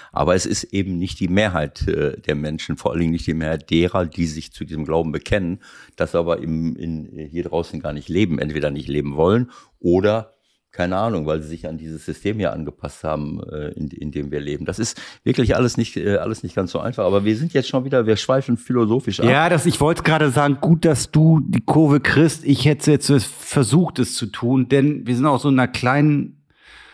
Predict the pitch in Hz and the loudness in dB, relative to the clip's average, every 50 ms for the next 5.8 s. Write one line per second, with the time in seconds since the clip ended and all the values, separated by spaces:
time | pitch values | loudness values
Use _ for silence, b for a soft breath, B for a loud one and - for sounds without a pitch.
0 | b b b b b - - - 120 135 147 147 143 135 135 131 - 147 147 117 | b b b b b -8 -2 2 2 4 6 6 6 4 2 2 0 -4 -6 -4
1 | 107 123 139 139 127 - - 131 127 - - - 131 131 131 127 127 123 127 131 | 0 2 4 4 2 2 0 -2 -2 -2 0 0 2 2 4 2 4 4 6 6
2 | 127 123 117 107 - _ _ _ _ _ _ _ _ _ _ _ _ _ _ _ | 4 4 2 -2 -8 _ _ _ _ _ _ _ _ _ _ _ _ _ _ _
3 | _ _ _ _ _ _ _ _ _ _ _ 110 123 131 131 117 95 - - - | _ _ _ _ _ _ _ _ _ _ _ 0 2 4 4 2 2 -2 -10 -20
4 | _ _ - - - 131 135 165 190 175 156 131 131 107 104 110 104 - 113 107 | _ _ -10 -6 0 2 4 6 6 6 6 6 6 6 6 4 4 4 4 4
5 | 101 98 - - - 117 131 139 123 117 113 107 113 123 - | 4 2 2 2 2 4 4 6 6 6 4 4 2 0 0